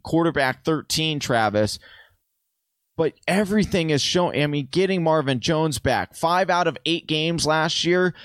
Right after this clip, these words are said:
he was Q B six or better. His adjusted yards per attempt,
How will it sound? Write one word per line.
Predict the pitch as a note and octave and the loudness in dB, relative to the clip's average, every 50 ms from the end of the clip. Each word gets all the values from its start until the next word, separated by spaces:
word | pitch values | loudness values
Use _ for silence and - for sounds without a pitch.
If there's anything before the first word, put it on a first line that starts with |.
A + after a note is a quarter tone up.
| - - - | -20 -6 -2
he | D#3+ F3 | 0 2
was | F3 E3+ D#3+ - | 2 2 0 0
Q | - - E3+ F#3 F3 | -2 -2 -2 -2 0
B | E3 F3+ D#3+ | 0 -2 0
six | - - - F3 E3 - - | 0 0 0 0 0 0 0
or | E3+ D#3+ C3 | 0 0 0
better. | - C#3+ C#3+ D3+ D3 C3 G2 E2 F#2+ - - _ _ _ | 0 0 2 2 2 2 0 -2 -4 -10 -14 _ _ _
His | - E3+ D3+ E3+ | -2 0 0 0
adjusted | E3+ - F3+ F3 F3 - - F3 D#3 C3 | -2 0 0 0 0 0 -2 -2 -2 0
yards | D#3 D3+ D#3+ E3 - - | 0 2 2 0 -2 -2
per | - D3+ D3+ | -2 -2 -2
attempt, | D3 - F3 E3+ E3 - | 0 0 0 0 -2 -2